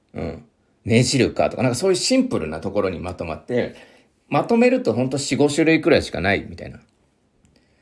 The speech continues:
うん、こと言ってて、実はどの技もやってることは、ゴール地点は一緒だみたいな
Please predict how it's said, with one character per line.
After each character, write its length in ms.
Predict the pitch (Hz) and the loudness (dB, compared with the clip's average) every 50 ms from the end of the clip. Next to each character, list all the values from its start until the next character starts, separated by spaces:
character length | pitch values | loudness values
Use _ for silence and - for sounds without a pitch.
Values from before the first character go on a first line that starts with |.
| _ _ | _ _
う 80 | - 85 | -10 -8
ん、 260 | 78 76 69 - - _ _ _ _ _ _ _ _ _ _ _ _ _ _ _ _ _ _ | -8 -8 -10 -12 -16 _ _ _ _ _ _ _ _ _ _ _ _ _ _ _ _ _ _
こ 140 | - 104 101 | -6 -4 -4
と 120 | - 104 | -4 -6
言 100 | 90 82 | -6 -8
っ 20 | |
て 180 | - - - 78 | -10 -12 -14 -6
て、 320 | - - 113 104 90 87 | 0 2 4 4 4 2
実 280 | - - 127 - - 233 | -2 -4 -4 -2 2 4
は 100 | 208 - | 4 4
ど 140 | 196 - 143 | 4 2 2
の 340 | 175 170 180 165 - - - _ _ _ _ | 2 2 2 2 0 -4 -10 _ _ _ _
技 280 | - 143 202 196 202 165 | 2 2 4 4 4 2
も 140 | 113 90 | 4 4
や 120 | 90 110 127 | 4 4 4
っ 120 | 127 - | 2 0
て 100 | - 196 | -2 -2
る 80 | 185 185 | 0 0
こ 120 | - 202 | -2 -2
と 140 | 202 214 190 | 0 2 4
は、 300 | 135 127 113 95 80 - - | 4 4 4 2 0 -2 0
ゴ 200 | - 143 160 190 | 2 4 4 4
ー 40 | 202 | 4
ル 80 | 220 208 | 2 0
地 100 | 208 - | -2 -2
点 180 | - 156 120 | 0 0 0
は 100 | 85 80 | 0 -2
一 120 | 87 85 - | -4 -6 -6
緒 100 | - 92 | -4 -2
だ 100 | 101 95 | -2 -2
み 100 | 85 - | -4 -6
た 100 | - - | -12 -16
い 20 | |
な 120 | 101 - | -18 -18